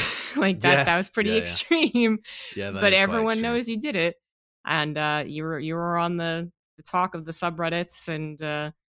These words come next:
Speaker 1: everyone was making jokes at your expense, but, you know, that, that just meant that your name was <laughs> being talked more about than anyone else, so,
Speaker 2: Yeah, I, I mean,
Speaker 1: uh,
Speaker 2: I don't wanna say it was a purely cynical thing that I
Speaker 1: <laughs>
Speaker 2: did in order for the clout.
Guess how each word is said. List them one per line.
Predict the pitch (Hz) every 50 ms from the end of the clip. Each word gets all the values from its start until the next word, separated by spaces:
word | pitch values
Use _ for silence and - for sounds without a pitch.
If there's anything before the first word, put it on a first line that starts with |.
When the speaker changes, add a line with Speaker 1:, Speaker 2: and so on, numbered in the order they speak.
| _ _ _ _ _ _
Speaker 1:
everyone | - 165 160 170 165 165 165 165
was | 165 147 - -
making | 151 156 156 160 - 165 165 165
jokes | - 165 151 156 165 - - 180
at | -
your | - 160 165
expense, | 156 - - - - 156 151 170 202 - - -
but, | - 160 143 135 - -
you | _ 147 151 147
know, | 143 143 143
that, | 139 147 139 - _ _
that | 139 143 -
just | 147 - -
meant | 156 151 -
that | 139 120
your | 156 156
name | 156 156 160 160
was | 190 196 - -
<laughs> | - -
being | - 233 202 185
talked | - - 175 180 196 - -
more | 240 202 214 196
about | 208 196 190 190 190 -
than | - 170
anyone | 175 175 180 170 170
else, | 165 165 185 233 226 -
so, | - - - 190 170 165 165 160
Speaker 2:
Yeah, | 131 139 131 110 101 - _
I, | - 139 165 - -
I | 175
mean, | 208 202 170
Speaker 1:
uh, | 147 147 165 - _ _ _ -
Speaker 2:
I | 156 175
don't | 170 208 220
wanna | 220 208 214 196
say | - - 202 180
it | 170 151
was | 151 147
a | 143
purely | 135 - - 143 143 - 165 151 151 151
cynical | - - - - 131 135 139 131 - - 135 127 131 123 113 107 - _ _ _ _ _ _ _ _ _ _ _
thing | - 127 127 139 131 127
that | 127 135 123
I | 120 123 117
Speaker 1:
<laughs> | 113 131
Speaker 2:
did | 127 135 131 139
in | 113 123 131
order | 131 127 123 127
for | 120 - 123 113
the | 98 113 104
clout. | - - - - 113 110 117 143 160 156 - -